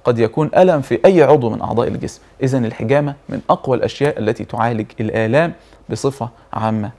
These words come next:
في الجسم. آه، النظرية التانية نظرية الارتواء الدموي. طيب، معنا اتصال كريم. السلام عليكم ورحمة الله وبركاته.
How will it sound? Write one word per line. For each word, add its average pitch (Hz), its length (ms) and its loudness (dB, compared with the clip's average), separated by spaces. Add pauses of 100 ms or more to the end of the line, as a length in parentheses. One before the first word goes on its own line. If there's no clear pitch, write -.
في 101 220 -6 (140)
الجسم. - 420 -6 (480)
آه، 113 220 4 (220)
النظرية 143 400 4
التانية 196 360 -2
نظرية 143 400 0
الارتواء 117 560 2 (160)
الدموي. 101 400 -2 (540)
طيب، 101 200 0
معنا 123 260 0
اتصال 123 380 2
كريم. 160 480 -2
السلام 113 440 2
عليكم 139 500 -2 (320)
ورحمة 117 400 2
الله 110 300 2
وبركاته. - 460 -2